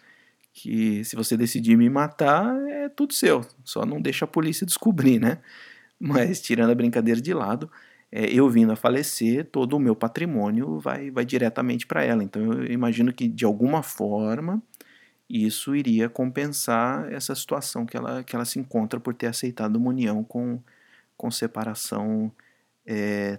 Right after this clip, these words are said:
total de bens. Então, isso alivia um pouco a minha, minha consciência de ter colocado ela, né,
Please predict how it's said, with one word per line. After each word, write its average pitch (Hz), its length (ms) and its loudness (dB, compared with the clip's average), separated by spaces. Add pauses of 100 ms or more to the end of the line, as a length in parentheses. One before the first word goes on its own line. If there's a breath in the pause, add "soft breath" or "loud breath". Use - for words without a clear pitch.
total 104 360 -2
de 117 100 -6
bens. 98 400 -6 (800 soft breath)
Então, 104 340 -6
isso 107 220 -4
alivia 113 360 4
um 110 80 6
pouco 113 300 -2
a 117 60 -2
minha, 123 300 -2
minha 117 160 -2
consciência 127 800 2
de 101 120 -6
ter 98 120 -6
colocado 101 600 -6
ela, 98 200 -10
né, 107 160 -12